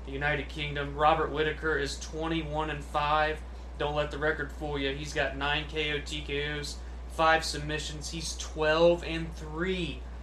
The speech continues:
in the U F C, and he has fought the who's who. Notable wins against Brad Tavares, knockout.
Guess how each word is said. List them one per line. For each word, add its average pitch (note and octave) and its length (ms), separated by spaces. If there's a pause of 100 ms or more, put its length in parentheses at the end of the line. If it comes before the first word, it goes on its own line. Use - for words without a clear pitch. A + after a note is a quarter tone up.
(300)
in C#3+ 100
the C#3 100
U E3+ 200
F E3 140
C, F3 340
and D3+ 120
he E3 160
has D#3 220
fought D#3+ 360
the D#3+ 140
who's E3 440
who. D3 340 (480)
Notable E3 340
wins E3+ 260
against D3 240
Brad D#3 260
Tavares, D3 640 (220)
knockout. C#3 520